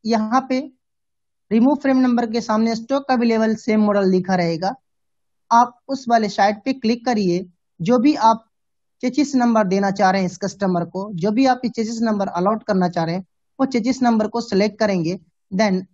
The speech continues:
add frame number पहले करेंगे, add frame number पहले आप करेंगे, then create करेंगे। create जैसे ही करेंगे, उसके बाद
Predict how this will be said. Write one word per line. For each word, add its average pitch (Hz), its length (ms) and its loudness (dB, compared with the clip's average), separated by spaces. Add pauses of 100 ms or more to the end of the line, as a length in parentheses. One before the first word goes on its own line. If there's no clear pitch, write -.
(160)
add 254 240 0
frame 294 300 -2
number 262 320 2
पहले 196 340 -2
करेंगे, 185 480 -4 (600)
add 233 280 0
frame 277 380 -2
number 233 340 0
पहले 196 300 -2
आप 180 160 -4
करेंगे, 180 500 -4 (340)
then 247 340 0 (300)
create 254 440 4
करेंगे। 156 400 -6 (600)
create 262 260 2
जैसे 208 360 0
ही 294 120 4
करेंगे, 269 500 0 (1900)
उसके - 240 -2
बाद 214 320 4